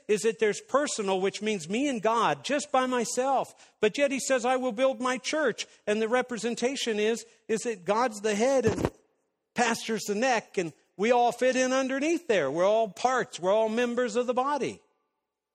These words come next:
Hello? That's called corporate. Together, we're, we're, we're what we could never be separately. See, 'cause the hand needs the arm, and the arm needs the shoulder. The shoulder needs the foot.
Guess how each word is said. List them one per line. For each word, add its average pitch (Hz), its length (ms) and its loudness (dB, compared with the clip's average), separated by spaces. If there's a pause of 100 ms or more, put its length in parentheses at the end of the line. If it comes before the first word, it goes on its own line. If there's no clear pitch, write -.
(140)
Hello? 254 400 2
That's 233 260 2
called 269 260 2
corporate. 269 500 0 (960)
Together, 254 460 2
we're, 233 240 2
we're, 233 220 2
we're 226 200 2
what 254 240 2
we 254 120 -2
could 240 180 -4
never 262 240 0
be 277 180 -2
separately. 170 720 -2 (760)
See, 233 180 -2
'cause 233 200 -2
the 247 100 2
hand 269 360 2
needs 254 300 0
the 294 140 0
arm, 330 500 0 (300)
and 214 100 2
the 233 60 0
arm 277 260 2
needs 269 280 -2
the 247 100 -4
shoulder. 294 640 0 (680)
The 202 60 -2
shoulder 254 400 0
needs 254 320 0
the 277 120 0
foot. - 560 -2